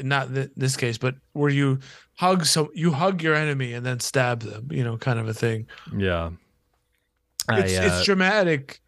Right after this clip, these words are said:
Speaker 1: and intimate, and I kinda like that.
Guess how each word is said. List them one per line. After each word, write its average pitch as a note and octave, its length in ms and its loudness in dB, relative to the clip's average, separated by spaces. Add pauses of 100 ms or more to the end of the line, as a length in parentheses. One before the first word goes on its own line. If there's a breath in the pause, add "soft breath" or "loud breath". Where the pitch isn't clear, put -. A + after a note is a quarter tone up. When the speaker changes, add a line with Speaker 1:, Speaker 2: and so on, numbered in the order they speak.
(920)
Speaker 1:
and D#3 360 2
intimate, E3 580 0 (260)
and C#3+ 280 0 (340)
I D#3 120 4
kinda F3+ 340 2
like F3 380 0
that. A#2 280 -8